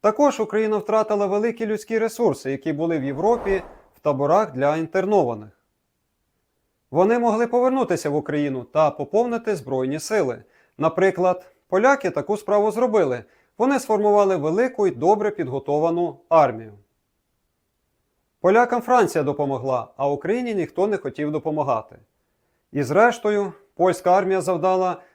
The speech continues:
сильного удару по Галицькій армії. Також це набої та зброя. В Європі після закінчення Першої світової війни залишилися величезні надлишки обмундирування, зброї, боєприпасів та ліків.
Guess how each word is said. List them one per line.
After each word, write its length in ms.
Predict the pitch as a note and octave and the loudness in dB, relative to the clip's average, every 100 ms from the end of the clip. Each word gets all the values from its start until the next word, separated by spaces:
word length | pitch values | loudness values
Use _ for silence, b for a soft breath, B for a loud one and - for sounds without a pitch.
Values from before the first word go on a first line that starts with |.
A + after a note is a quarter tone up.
| b | b
сильного 600 | - G#3 E3+ C3+ A#2 A#2+ | 2 4 4 2 -4 -8
удару 360 | A#2 F3+ G#3+ G#3 | 0 2 2 0
по 180 | C#3 | -2
Галицькій 500 | B2 C3+ D3 D3 E3+ | 0 0 0 -6 0
армії. 420 | E3 B2+ A2 G#2+ - _ _ _ _ _ _ - | 2 2 0 -18 -20 _ _ _ _ _ _ -2
Також 500 | F#3 B3+ C#4+ - - _ | 0 4 2 2 -10 _
це 180 | F3+ | -2
набої 380 | F3 F3 G#3 G3+ | 0 2 4 4
та 160 | G3+ A3 | 2 -2
зброя. 460 | G3 A#3+ D#3+ A2+ G#2+ _ _ - - - - - - - - _ _ _ _ _ - | 2 4 4 2 -10 _ _ -20 -20 -18 -14 -14 -14 -18 -20 _ _ _ _ _ -2
В 40 | |
Європі 420 | F3 A3+ C#4 A3 | 2 4 2 0
після 320 | F#3 F#3 G3 | -2 0 0
закінчення 520 | F3+ G#3 A3+ E3+ F3+ F3+ | -2 -2 -4 -4 -4 0
Першої 400 | G#3 F3+ - D3 | 0 0 -4 -8
світової 520 | E3 E3 F3+ F3+ C#3+ | -8 -4 -2 -2 -2
війни 360 | D#3 G#3 B3 - b b | -4 -6 -8 -12 b b
залишилися 720 | B2 F3+ G3+ G3+ A3 G#3+ G#3+ | -2 0 0 -2 -2 -2 -4
величезні 640 | G3 A#3 A#3 A#3+ F3 D3+ D3 | -2 -4 -4 0 0 0 0
надлишки 520 | D#3 C#3 C#3+ - C#3+ | 0 -2 -6 -6 -8
обмундирування, 1120 | A#2 F3+ D#3 D3 C3+ C3+ E3+ A#3 G#3+ G3+ F3 b b _ | -2 -2 -2 -2 -2 -2 2 2 2 -4 -6 b b _
зброї, 640 | A2+ A#2 D#3+ A3+ G#3 F#3+ E3 _ | -14 -2 4 4 4 0 -4 _
боєприпасів 920 | - F#3 F3+ C3+ B2 F3+ A3+ - G#3 F3 | -2 2 2 -2 -2 0 0 0 -8 -4
та 200 | G#3 A3+ | -4 0
ліків. 360 | F#3+ - A2 | 0 -2 -14